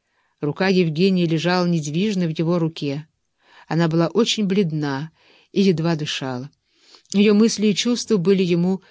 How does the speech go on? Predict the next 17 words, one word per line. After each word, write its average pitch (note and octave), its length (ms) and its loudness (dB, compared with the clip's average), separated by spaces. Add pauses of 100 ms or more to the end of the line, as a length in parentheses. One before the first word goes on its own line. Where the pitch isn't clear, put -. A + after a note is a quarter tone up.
(180)
неведомы. D3+ 800 0 (920)
Девочки F3 520 0
осыпали D#3+ 500 -2
их C#3+ 120 -6
лепестками — B3 800 -4 (580)
налетел F3 480 4
ветер, A#3 580 2
и - 120 0
лепестки G3 520 0
взмыли G3 540 2
ввысь E3+ 600 0 (360)
облаком E3 680 2
розовых, E3 540 2
золотых D#3 560 0
и D#3+ 40 -2
белых E3+ 420 2
крылышек. F#3+ 680 -2